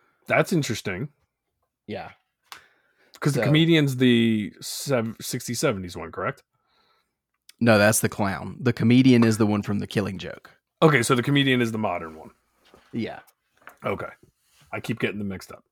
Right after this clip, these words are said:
Speaker 1: <laughs>
Speaker 2: Yeah, but, I mean, we can just move on to the third book, 'cause that's how it opens. It shows you,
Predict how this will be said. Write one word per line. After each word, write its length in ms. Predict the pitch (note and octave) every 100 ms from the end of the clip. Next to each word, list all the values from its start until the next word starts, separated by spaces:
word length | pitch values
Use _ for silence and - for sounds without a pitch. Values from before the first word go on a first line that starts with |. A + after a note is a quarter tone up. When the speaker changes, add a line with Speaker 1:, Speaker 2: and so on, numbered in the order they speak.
| _ - -
Speaker 1:
<laughs> 760 | - - - F5+ - - G3 _ C#3
Speaker 2:
Yeah, 500 | D#3+ F3 F2 D2 B2+
but, 260 | C3+ B2+ C3+
I 40 |
mean, 260 | C3+ G#2 B2
we 120 | C#3
can 160 | C#3
just 180 | B2 A2
move 180 | A2+ G#2
on 180 | G2+ G2+
to 120 | A2
the 100 | G2+
third 260 | G#2+ G2 F#2+
book, 160 | G#2 -
'cause 160 | G#2+
that's 180 | G#2 G#2+
how 200 | A2+ G2
it 100 | F#2+
opens. 480 | G#2+ A#2+ A2 G2 F#2+
It 100 | F2
shows 460 | - G#2+ G#2+ G2+ G#2
you, 320 | F#2+ F2+